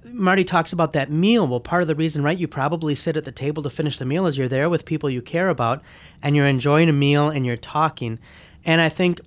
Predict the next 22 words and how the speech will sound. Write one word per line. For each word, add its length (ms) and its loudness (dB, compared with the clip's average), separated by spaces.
one 280 2
of 100 2
the 100 2
things 300 0
that 120 -2
can 100 -4
be 80 0
valuable 560 -2
about 280 -4
travel 380 -6
then, 240 -6
too, 360 -6
is 300 -8
to 100 -4
kinda 280 0
step 360 -4
out 320 2
of 500 0
your 280 -2
sense 380 -6
of 120 -12
time. 460 -6